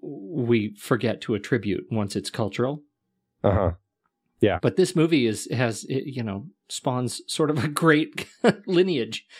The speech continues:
Speaker 1: athletic and comedic. Uh, I had somebody the other day do the knee, the knee arm crossing thing to me. You
Speaker 2: The
Speaker 1: know, when they're,
Speaker 2: Tebow?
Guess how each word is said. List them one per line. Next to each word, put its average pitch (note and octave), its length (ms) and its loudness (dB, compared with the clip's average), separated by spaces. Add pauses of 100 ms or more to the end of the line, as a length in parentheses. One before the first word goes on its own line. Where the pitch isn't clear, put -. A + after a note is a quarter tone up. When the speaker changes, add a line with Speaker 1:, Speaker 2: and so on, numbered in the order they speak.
(160)
Speaker 1:
athletic D#3+ 560 0
and C3 280 -4
comedic. B2+ 500 -4 (1080)
Uh, G2+ 440 -6 (1400)
I E3+ 140 4
had F3 200 0
somebody C3+ 300 -4
the B2 160 -2
other A#2+ 140 0
day B2 260 -2
do A2+ 260 -2
the G#2+ 120 0
knee, A#2 520 0
the B2 200 -2
knee A#2 520 -2
arm B2 300 -2
crossing G2+ 460 -6
thing F#2+ 360 -8 (1200)
to B2 120 -2
me. G#2 340 -4 (440)
You A#2 120 -2
Speaker 2:
The A2 80 2
Speaker 1:
know, A#2 80 2
when A2 100 -2
they're, A2 140 2
Speaker 2:
Tebow? A#2+ 320 2